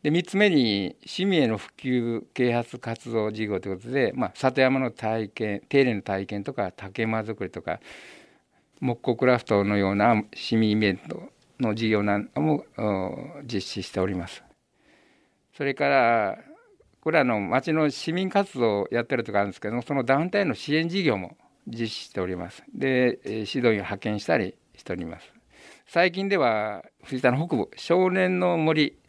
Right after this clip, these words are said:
の保護活動、まあ、荒れた森だったので、それの保護活動も始めております。主な活動内容で、えー、そんなものが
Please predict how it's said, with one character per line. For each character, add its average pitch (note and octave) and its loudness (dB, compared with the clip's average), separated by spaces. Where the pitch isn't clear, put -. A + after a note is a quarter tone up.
の A2+ 2
保 C3 2
護 C3 4
活 B2+ 0
動、 F2 -6
ま B2+ 2
あ、 - -10
荒 C3 4
れ C3 2
た C3 2
森 B2+ 4
だ B2+ 4
っ B2 0
た A2+ 2
の G#2+ 0
で、 A#2+ 4
そ B2 2
れ A#2 0
の A#2 2
保 A#2+ 2
護 A#2+ 6
活 A2+ -2
動 A2+ 4
も C#3 2
始 G2 -6
め F#2 -4
て - -4
お F#2+ 0
り F#2 0
ま - -4
す。 - -14
主 D3 4
な A2 4
活 G2+ -4
動 G#2+ -4
内 G2+ 2
容 F#2 0
で、 A#2 0
え F#2+ -2
ー、 - -4
そ - -10
ん G2+ -4
な G2 -4
も F#2 -4
の - -4
が - -6